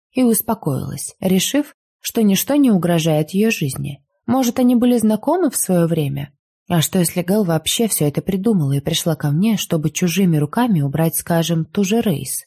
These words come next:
«Каким был ваш отец?» — вдруг спросила Гэл в машине, обращаясь к похожему на манекен бесчувственному Дмитрию. Тот, повернув к ней свою голову, украшенную крестообразными наклейками из пластыря и синяками,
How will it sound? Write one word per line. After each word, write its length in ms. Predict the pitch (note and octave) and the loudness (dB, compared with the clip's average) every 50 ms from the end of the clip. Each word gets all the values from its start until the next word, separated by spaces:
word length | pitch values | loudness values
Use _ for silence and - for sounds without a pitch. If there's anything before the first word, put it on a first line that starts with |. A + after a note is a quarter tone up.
| _ _ _ _ _ _ - | _ _ _ _ _ _ -6
«Каким 380 | - A3 - - - E4+ E4 B3 | -4 -4 -2 0 2 2 4 4
был 140 | F#3 D#3+ | 4 2
ваш 240 | D3 D3 D3+ D3 - | 2 2 0 0 0
отец?» — 460 | F#3+ F#3 - - C#3 C3 - - - _ _ _ _ _ _ _ _ | -2 -2 -4 -6 -10 -8 -10 -12 -12 _ _ _ _ _ _ _ _
вдруг 380 | - G3+ G3 G3 D4+ D#4+ D#4 - | -4 -2 0 0 0 0 -2 -2
спросила 540 | - - - G3+ G#3 - - B3+ A#3+ A3+ G#3 | -6 -4 -2 -2 -2 0 0 2 2 2 2
Гэл 220 | F#3 A3 A3+ A3 | 2 2 2 0
в 80 | F#3+ - | 2 2
машине, 480 | G3 G3+ G#3 - - D#4 D4+ B3+ G#3 | 0 2 2 0 0 2 2 4 4
обращаясь 540 | F3 D#3+ F3 F#3 F3 - - A#3+ A#3 A3 G3+ | 2 2 0 -2 -2 0 0 0 0 0 0
к 140 | - - - | -4 -6 -6
похожему 680 | - G3 E3 - B3 C4 A#3+ A3 G#3 F#3 F3+ F3+ F3+ F3+ - | -4 -4 -2 0 0 0 0 2 2 2 2 2 0 0 0
на 140 | F#3 F3+ F3+ | 2 4 4
манекен 520 | F3+ F3 F3 F3 E3+ - C4 C4+ C4 A3 | 4 4 4 2 0 0 2 2 2 2
бесчувственному 760 | F3 F3+ - - - - G#3+ - - F#3+ G3 G3 G3+ G#3 G#3+ | 2 0 -2 -2 -4 -4 -4 -4 -2 0 2 2 4 2 2
Дмитрию. 600 | G#3 G#3+ B3 A#3+ G3+ D3+ - - - B2+ - - - _ _ _ _ _ _ _ _ _ _ | 2 2 2 4 4 2 0 -4 -10 -10 -10 -14 -18 _ _ _ _ _ _ _ _ _ _
Тот, 240 | - E4 E4+ D#4+ E4 | -2 -2 -2 -2 -2
повернув 520 | - C4 A3+ A#3 B3 A#3 C4 C#4 C4+ - - | -2 -2 0 0 2 2 2 0 0 -2 -2
к 80 | - | 0
ней 160 | A#3 A#3 A#3 | 2 2 2
свою 320 | G#3+ - - - F#3+ F#3 F3 | 0 0 0 0 2 2 2
голову, 440 | D#3 - B3 C4+ B3+ F#3 D3+ D3 D#3 | 2 2 2 2 2 2 0 0 -2
украшенную 640 | D#3 D3+ - F#3 F#3 E3+ - - F3 E3+ E3+ E3+ | -2 0 -2 0 0 0 0 0 2 2 2 2
крестообразными 880 | E3+ - F3 E3 - - F#3 F3 E3+ E3 F3+ F#3 F3 E3 - E3 D#3+ D#3+ | 0 0 -2 -4 -2 -2 -2 0 0 0 0 0 0 0 0 0 0 2
наклейками 640 | D#3+ D#3+ - - F#3 F3+ E3 D#3 - D#3+ D#3 D#3 | 0 0 -2 0 0 0 0 0 -2 -2 0 0
из 140 | D#3 C#3+ - | -2 -2 -4
пластыря 500 | - - F3+ E3+ D3 - - - D#3 D#3 | -4 -4 -2 -2 -2 -4 -4 -4 -4 -4
и 40 | D3+ | -4
синяками, 760 | C#3 - - D3 D3 C#3+ - - A#3 A#3+ G3+ C#3+ C3 C3+ - | -4 -4 -6 -4 -6 -4 -4 -2 0 0 0 0 -2 -6 -10